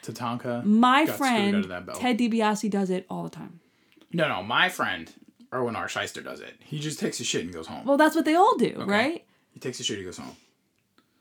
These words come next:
Speaker 2: It's a non-title match.
Speaker 1: Okay. Agree to disagree.
Speaker 2: And you can wait now to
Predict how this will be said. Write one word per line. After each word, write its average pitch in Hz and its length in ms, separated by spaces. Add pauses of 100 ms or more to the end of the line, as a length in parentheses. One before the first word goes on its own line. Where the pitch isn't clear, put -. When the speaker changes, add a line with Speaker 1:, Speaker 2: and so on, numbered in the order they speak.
(760)
Speaker 2:
It's 233 140
a 269 60
non-title 214 500
match. 202 520 (160)
Speaker 1:
Okay. - 180 (760)
Agree 190 200
to 196 80
disagree. 190 280
Speaker 2:
And 320 100
you 370 120
can 359 240
wait 226 280
now 170 440 (240)
to 233 500